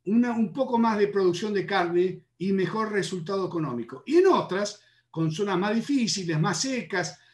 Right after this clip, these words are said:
con pasto de menor calidad, tengo que resignar producción de carne, pero buscando el resultado económico. Por, de nuevo, no quiero entrar en polémica, pero hay, yo estoy parado en ese lugar.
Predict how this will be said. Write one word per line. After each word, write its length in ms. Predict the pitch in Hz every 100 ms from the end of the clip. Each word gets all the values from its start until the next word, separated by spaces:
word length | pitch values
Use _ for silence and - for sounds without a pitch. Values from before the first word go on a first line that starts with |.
| _
con 340 | - 175 175 160
pasto 280 | 208 202 190
de 80 |
menor 320 | 180 196 226 226
calidad, 560 | 240 247 240 247 - _ _ _ -
tengo 340 | 247 247 226
que 220 | 214 202
resignar 1040 | 175 214 - 226 190 208 285 277 220 214 - _ -
producción 560 | 180 180 165 - 302
de 140 | 269 233
carne, 580 | 226 180 180 196 190 - _ _
pero 260 | 190 185 185
buscando 540 | 180 247 254 240 220
el 100 | 190
resultado 380 | 165 - 208 202
económico. 680 | 175 165 127 117 - 101 - _ _
Por, 240 | - 214 208
de 140 | 226
nuevo, 560 | 233 185 135 120 - _ _ _ _ -
no 180 | 220 247
quiero 220 | 277 247
entrar 220 | 226 208
en 100 | 170
polémica, 580 | 170 156 120 120 131 127
pero 460 | 170 175 175 - _ _
hay, 280 | - 208 233
yo 160 | - 240
estoy 160 | 262 254
parado 300 | 226 226 208
en 80 | 196
ese 180 | -
lugar. 300 | 165 131 95